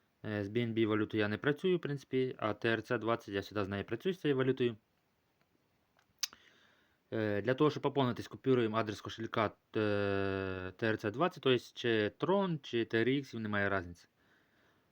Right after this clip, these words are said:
Е, скидаємо, допустим, U S D T. Е, після того, як скинули, нажимаємо «Поповнення счета завершено». В течение від одної до трьох минут, друзі, кошти вам поступають на баланс.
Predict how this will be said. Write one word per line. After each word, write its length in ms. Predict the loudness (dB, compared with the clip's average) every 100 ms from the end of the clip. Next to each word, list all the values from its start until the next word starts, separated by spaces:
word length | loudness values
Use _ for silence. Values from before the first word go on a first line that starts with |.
| -12
Е, 80 | -6
скидаємо, 360 | 0 2 4
допустим, 340 | 2 -2 -2 0
U 100 | 0
S 60 |
D 180 | 0 2
T. 180 | 2 2 -4 _ _ -4
Е, 200 | 0 0
після 180 | -2 0
того, 120 | 2
як 80 | 0
скинули, 320 | 0 -2 0
нажимаємо 440 | -2 -2 0 0
«Поповнення 360 | 0 -2 -2 -2
счета 200 | -4 -6
завершено». 400 | -2 -2 -2 -2
В 40 |
течение 340 | -4 -2 -2 0
від 80 | -2
одної 220 | -2 -2
до 80 | 0
трьох 220 | -2 -2
минут, 180 | -4 -2
друзі, 240 | -2 -2
кошти 260 | -4 -2 -2
вам 160 | -4
поступають 480 | -6 -12 -4 -2 0
на 80 | -2
баланс. 460 | -2 -2 -4 -10